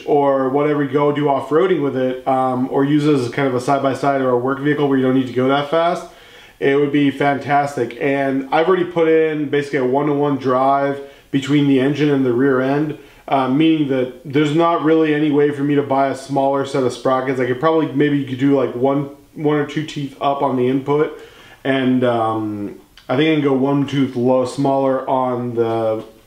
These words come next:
the, uh, the rear end. But the problem is with that dramatic gearing in the rear axle and that big, like, uh, axle assembly, um, there's just no real way around it other than, you know, removing the whole rear axle assembly and just building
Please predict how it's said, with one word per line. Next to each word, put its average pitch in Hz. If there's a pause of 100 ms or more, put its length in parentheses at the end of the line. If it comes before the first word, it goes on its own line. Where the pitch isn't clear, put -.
the, 123
uh, 107 (640)
the 143
rear 180
end. 170
But 147
the 135
problem 170
is 143
with 143
that 156
dramatic 156
gearing 151
in 160
the 147
rear 139
axle 139
and 131
that 127
big, 143
like, 123
uh, 131
axle 139
assembly, 123 (360)
um, 131
there's 147
just 151
no 160
real 156
way 139
around 123
it 123
other 135
than, 123
you 127
know, 113
removing 165
the 160
whole 151
rear 156
axle 139
assembly 131
and 120
just 117
building 131